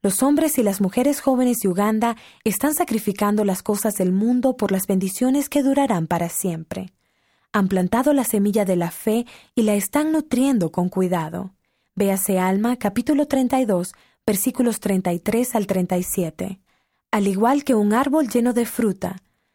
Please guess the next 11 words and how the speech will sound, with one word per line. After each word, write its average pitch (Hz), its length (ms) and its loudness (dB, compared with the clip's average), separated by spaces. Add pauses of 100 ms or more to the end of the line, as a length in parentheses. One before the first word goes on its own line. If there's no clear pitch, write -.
(180)
los 202 200 0
jóvenes 302 440 2
comparten 196 600 0
la 185 140 2
alegría 196 440 0
del 254 160 2
evangelio 180 640 -2
en 170 80 -2
este 175 260 -4
terreno 175 440 -2
fértil. 175 680 -6